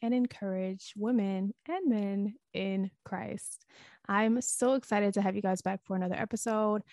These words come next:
Um, as you know, it is December, and so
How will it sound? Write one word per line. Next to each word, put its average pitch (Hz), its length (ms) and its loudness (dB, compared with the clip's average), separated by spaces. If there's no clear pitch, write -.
Um, 185 360 0
as 233 240 0
you 214 100 2
know, 214 520 4
it 208 120 0
is 202 220 0
December, 214 640 -4
and 202 180 2
so 185 300 0